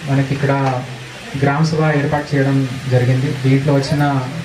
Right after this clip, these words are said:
అందరు గౌరవ అధికారులు, మన డిపిఓ గారు, డిఎల్పిఓ గారు, స్థానిక తహసీల్దార్ గారు, ఎంపీడీఓ, ఎంపీఓ, I think ఎంపీడీఓ గారికి ఏదో హెల్త్ ప్రాబ్లం వచ్చింది,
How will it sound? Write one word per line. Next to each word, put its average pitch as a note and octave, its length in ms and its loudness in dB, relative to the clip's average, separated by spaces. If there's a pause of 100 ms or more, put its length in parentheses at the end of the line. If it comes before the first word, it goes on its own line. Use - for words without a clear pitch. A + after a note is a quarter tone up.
(120)
అందరు C3+ 220 2
గౌరవ C3 500 2 (440)
అధికారులు, C3+ 520 2 (240)
మన C3 260 2
డిపిఓ C#3 260 4
గారు, C#3 300 2 (500)
డిఎల్పిఓ C3+ 360 2
గారు, C3+ 560 0 (500)
స్థానిక C#3+ 300 0
తహసీల్దార్ C3+ 520 2
గారు, C3+ 340 0 (580)
ఎంపీడీఓ, C3+ 580 4 (160)
ఎంపీఓ, C3 440 2 (840)
I - 20 -6
think D3+ 140 2
ఎంపీడీఓ C#3+ 320 4
గారికి C#3 320 0
ఏదో C3 440 2 (100)
హెల్త్ C#3 200 2
ప్రాబ్లం B2 300 0
వచ్చింది, B2 340 -4